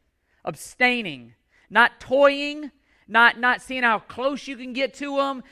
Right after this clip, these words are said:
not fooling around with 'em, abstaining, waging war on fleshly lusts.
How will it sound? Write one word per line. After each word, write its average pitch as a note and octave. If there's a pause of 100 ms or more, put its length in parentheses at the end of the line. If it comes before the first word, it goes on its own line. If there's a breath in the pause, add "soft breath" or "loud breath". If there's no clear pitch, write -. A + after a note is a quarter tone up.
not A3
fooling B3+
around A#3+
with C4+
'em, C4+
abstaining, G#3+ (1300)
waging A3+
war G#3 (1500)
on F3+
fleshly G#3+
lusts. E3+